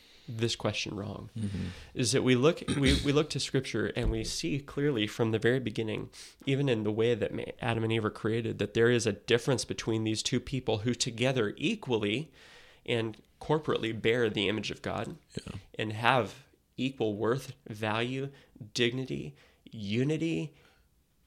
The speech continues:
Speaker 1: right? So spiritually, this
Speaker 2: Yeah,
Speaker 1: is an
Speaker 2: right,
Speaker 1: equal playing
Speaker 2: right,
Speaker 1: field.
Speaker 2: right.
Speaker 1: But just because there is equality within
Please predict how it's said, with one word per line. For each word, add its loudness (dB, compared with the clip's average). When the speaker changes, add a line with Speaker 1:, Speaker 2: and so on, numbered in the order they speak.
Speaker 1:
right? 2
So 0
spiritually, 4
this 0
Speaker 2:
Yeah, 0
Speaker 1:
is 0
an 0
Speaker 2:
right, 2
Speaker 1:
equal 2
playing -4
Speaker 2:
right, 0
Speaker 1:
field. -6
Speaker 2:
right. -2
Speaker 1:
But 2
just 0
because 0
there 8
is 2
equality -2
within 0